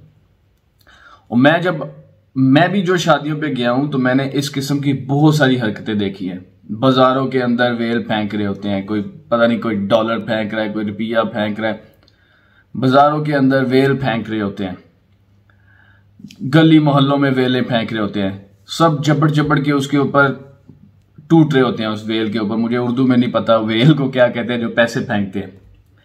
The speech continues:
तो मुझे वो चीज़ बहुत annoy, बहुत annoy करती है। मैं तीन चार शादियों पे गया, मुझे हर शादी पे ये मैंने देखा और हर शादी पे मैंने feel किया, "यार कि अल्लाह पाक आप लोगों को और पैसा दे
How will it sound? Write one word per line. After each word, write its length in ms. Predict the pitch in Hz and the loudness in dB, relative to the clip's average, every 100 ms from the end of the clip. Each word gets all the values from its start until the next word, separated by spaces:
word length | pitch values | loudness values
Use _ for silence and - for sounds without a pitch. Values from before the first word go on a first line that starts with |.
| _ _ _ _ _ _ _ - | _ _ _ _ _ _ _ -2
तो 100 | 165 | 0
मुझे 420 | 180 190 196 262 | 4 4 4 4
वो 160 | 254 262 | 4 4
चीज़ 300 | 240 240 185 | 2 2 4
बहुत 260 | 233 226 | 4 2
annoy, 440 | - 170 160 160 160 | 2 2 4 4 2
बहुत 540 | - 135 151 190 156 | -4 -6 0 2 4
annoy 280 | 156 147 139 | 4 4 2
करती 320 | 123 101 104 | 0 -4 -4
है। 120 | 92 - _ _ _ 127 | -6 -10 _ _ _ -2
मैं 580 | 135 151 151 151 - | 2 4 4 2 -6
तीन 160 | - 156 | 0 0
चार 240 | 147 151 160 | 4 2 2
शादियों 340 | 160 151 156 | 0 -2 0
पे 80 | 156 | -2
गया, 300 | 131 139 143 | 0 4 4
मुझे 300 | 151 143 131 | 2 0 -2
हर 200 | - 143 | 2 0
शादी 340 | 156 165 139 147 | 0 0 0 0
पे 180 | 147 143 | -2 -2
ये 120 | 139 | 0
मैंने 240 | 135 127 | 0 0
देखा 300 | 120 117 123 | -2 -4 0
और 160 | 123 104 | 0 0
हर 220 | 120 151 | 0 0
शादी 340 | 160 151 131 147 | 0 -4 -2 -4
पे 80 | |
मैंने 240 | 139 131 131 | -4 -4 -4
feel 340 | - 120 123 | -4 -4 -4
किया, 160 | 127 135 | -4 -4
"यार 380 | 123 117 131 147 | 0 2 2 2
कि 460 | 156 139 139 - _ _ _ _ _ _ _ _ | -6 -8 -10 -16 _ _ _ _ _ _ _ _
अल्लाह 240 | - 160 180 | 0 4 4
पाक 320 | 180 185 185 | 4 4 4
आप 220 | 165 156 | 2 2
लोगों 200 | 170 170 | -2 -4
को 240 | 170 160 165 | -2 0 0
और 80 | |
पैसा 320 | 156 131 - 117 | 2 0 0 -4
दे 300 | 101 123 | -4 -8